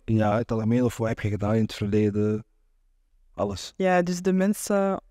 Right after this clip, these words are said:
Speaker 2: in Vlaanderen kennen mij onder de naam van Mambo voor, van Temptation. Maar dat is tussen de, allee, a part of that, I'm a model, dancer,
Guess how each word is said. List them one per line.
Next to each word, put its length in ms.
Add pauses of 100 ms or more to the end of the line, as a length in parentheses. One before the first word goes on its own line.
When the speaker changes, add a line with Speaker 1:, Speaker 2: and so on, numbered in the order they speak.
(140)
Speaker 2:
in 240
Vlaanderen 680
kennen 300
mij 160
onder 220
de 100
naam 300
van 220
Mambo 440
voor, 300
van 220
Temptation. 840 (460)
Maar 440 (840)
dat 180
is 320 (160)
tussen 360
de, 160
allee, 340 (1600)
a 40
part 280
of 200
that, 540 (240)
I'm 540 (100)
a 40
model, 840 (260)
dancer, 880